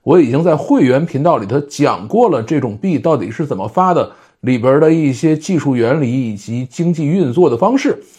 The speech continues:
咱们今天呢，讲一讲一盘大棋的事情。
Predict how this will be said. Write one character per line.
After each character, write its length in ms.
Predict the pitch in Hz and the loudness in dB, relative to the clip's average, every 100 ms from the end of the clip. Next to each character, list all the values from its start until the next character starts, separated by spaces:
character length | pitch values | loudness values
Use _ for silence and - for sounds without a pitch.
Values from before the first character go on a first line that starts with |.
| - | -4
咱 180 | 143 175 | 0 2
们 100 | 233 | 0
今 200 | 262 254 | 0 0
天 180 | 247 240 | 2 2
呢， 100 | 147 | 0
讲 320 | - 107 160 | -2 0 0
一 40 | |
讲 180 | 202 101 | 0 -2
一 200 | 214 247 | 0 0
盘 340 | 147 - 131 185 | 0 0 -2 -2
大 240 | - 254 127 | 0 0 0
棋 220 | - 127 | -4 -2
的 100 | 247 | 0
事 140 | 262 | 0
情。 220 | 139 113 | 0 -2